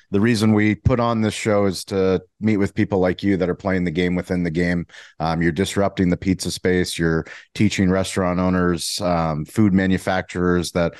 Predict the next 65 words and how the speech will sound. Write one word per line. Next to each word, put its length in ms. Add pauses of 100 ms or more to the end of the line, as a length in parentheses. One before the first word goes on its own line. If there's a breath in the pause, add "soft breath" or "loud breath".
(160 loud breath)
we're 140
all 120
playing 280
the 60
same 280
game. 340 (360 loud breath)
You 60
know, 100
we're 140
all 100
trying 280
to 60
build 300
sustainable, 680
profitable 580
businesses 720
that 100
allow 320
us 240
to 200 (240 loud breath)
spend 340
time. 300
I 60
know 120
you 160
have 180
girls. 500
Uh, 240
I 80
wanna 160
spend 240
time 160
with 120
my 160
kids. 400 (340 loud breath)
I 40
wanna 180
do 100
things 300
like 200
this. 280
It's, 240 (260 loud breath)
it's 180
Labor 300
Day 140
for 160
me, 180
but 140
there's 180
nothing 240
I'd 180
rather 280
do 180
than 160
sit 200
here 220
and, 180
uh, 200
have 180
a 60
conversation 720
like 260
you, 160
like 200
this, 420